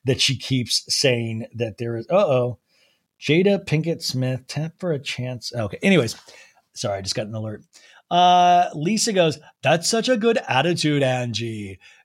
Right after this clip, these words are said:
that you're sen-, le-, thank you for letting us know you're sensitive." And Meredith Marks is just staring at her. Like, you could tell her thoughts like, "You freaking idiot. I visited my grandparents in Palm Springs. I'm the one that's sensitive."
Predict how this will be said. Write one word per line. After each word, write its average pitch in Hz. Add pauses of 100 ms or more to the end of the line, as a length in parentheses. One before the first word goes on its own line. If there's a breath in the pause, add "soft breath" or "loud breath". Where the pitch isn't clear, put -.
(120)
that 147
you're 175
sen-, 131
le-, 147
thank 131
you 214
for 226
letting 156
us 180
know 131
you're 190
sensitive." 113 (440 loud breath)
And 139
Meredith 135
Marks 120
is 120
just -
staring 98
at 131
her. 160 (220 loud breath)
Like, 139
you 160
could 143
tell 151
her 147
thoughts 123
like, 110
"You 117
freaking 104
idiot. 98 (460)
I 107
visited 104
my 90
grandparents 90
in 87
Palm 87
Springs. 85
I'm 208
the 165
one 135
that's 131
sensitive." 117